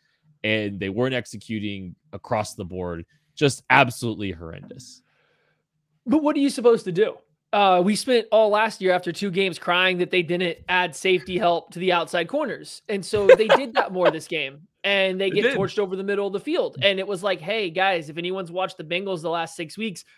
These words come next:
Speaker 2: guess where Joe Burrow's throwing the ball a little bit better this year? Over the middle of the
Speaker 1: Middle
Speaker 2: field."
Speaker 1: field.
Speaker 2: He didn't wanna
Speaker 1: Yep.
Speaker 2: do it last year. He hated throwing over the middle of the field. And this year he's doing it pretty well lately. So the Chiefs come out, and I, I don't blame them. They were adding help to Ja'Marr Chase and Tee Higgins on the outside. I mean,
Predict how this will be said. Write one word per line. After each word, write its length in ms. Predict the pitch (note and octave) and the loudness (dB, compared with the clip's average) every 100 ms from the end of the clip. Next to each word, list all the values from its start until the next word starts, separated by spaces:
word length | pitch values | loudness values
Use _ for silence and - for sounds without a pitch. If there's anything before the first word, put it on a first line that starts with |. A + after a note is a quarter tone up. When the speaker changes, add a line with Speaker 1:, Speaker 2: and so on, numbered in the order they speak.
| _ _ - | _ _ -2
Speaker 2:
guess 280 | F3+ F#3 G3+ | -2 -2 -4
where 120 | G#3 | -4
Joe 240 | F3+ G3+ | -2 -4
Burrow's 300 | F#3 A3 G#3+ | -4 -4 -4
throwing 240 | - F3 F#3 | -6 -6 -6
the 60 | |
ball 280 | E3+ F3 F3 | -4 -2 -2
a 20 | |
little 160 | F3 F3+ | -2 -4
bit 160 | D#3 | -4
better 220 | D#3+ G#3 G3+ | -2 -2 -4
this 220 | C#3 - | -10 -14
year? 180 | F#2+ - _ - | -16 -18 _ -4
Over 180 | F3+ F3 | -2 -2
the 80 | E3+ | -2
middle 200 | F3+ E3+ | 0 0
of 80 | |
the 20 | E3+ | 0
Speaker 1:
Middle 160 | G3+ | -4
Speaker 2:
field." 100 | F2+ | -4
Speaker 1:
field. 20 | |
Speaker 2:
He 60 | G3 | -8
didn't 240 | C#4+ C#4 | -8 -8
wanna 180 | G3+ D#4 | -6 -6
Speaker 1:
Yep. 60 | F3+ | -6
Speaker 2:
do 100 | D3 | -8
it 80 | - | -8
last 260 | A2 - | -12 -14
year. 100 | - - | -20 -14
He 180 | B3+ G#3 | -10 -4
hated 340 | F3 F4 - | -2 -2 -4
throwing 240 | C#3+ C3 | -8 -10
over 160 | C#3+ C#3 | -12 -12
the 100 | C3 | -12
middle 220 | C3+ A2+ | -8 -8
of 60 | G2+ | -8
the 80 | A#2+ | -12
field. 280 | A2 G2 _ - | -12 -12 _ -2
And 260 | D#3+ D3+ | 0 0
this 220 | C3 D3 E3+ | -2 -6 -6
year 160 | F#3+ | -8
he's 240 | F3 G#3 D#3 | -8 -8 -4
doing 300 | D#3 E3 F3+ | -4 -2 -4
it 140 | - | -6
pretty 220 | F#3 F#3+ | -6 -6
well 300 | D#3+ F3+ B3+ | -2 0 0
lately. 460 | F#3+ D#3 D#3+ E3+ F3+ _ _ _ | 0 0 2 0 -2 _ _ _
So 120 | A3+ | -8
the 100 | G3+ | -6
Chiefs 320 | - F#3 A3+ | -6 -8 -8
come 180 | - B3+ | -6 -4
out, 180 | D3+ G#3+ | -2 -2
and 80 | G3+ | -2
I, 80 | G3+ - G#3+ | -4 0 2
I 60 | |
don't 200 | D4 A3 | 2 -2
blame 240 | D#3 F#3 C#4 | -4 -2 0
them. 280 | F3+ B3+ - _ _ | 0 -2 -10 _ _
They 120 | F#3 | 6
were 160 | G3 G3+ | 6 4
adding 260 | C#3+ E3+ A#3+ | 0 0 0
help 360 | D#3+ E3 - - | -2 -2 -4 -8
to 120 | F#3 | -8
Ja'Marr 360 | D3+ D3 F#3 | -6 -2 -2
Chase 300 | A3 E3 F3+ | -2 -4 -4
and 100 | G3 | -8
Tee 160 | E3 E3 | -8 -4
Higgins 240 | D#3 E3 | -2 -2
on 100 | F#3 | -4
the 100 | F3+ | -4
outside. 340 | F3+ F3 F3+ F#3 | -4 -4 -4 -4
I 40 | |
mean, 140 | F3 | -6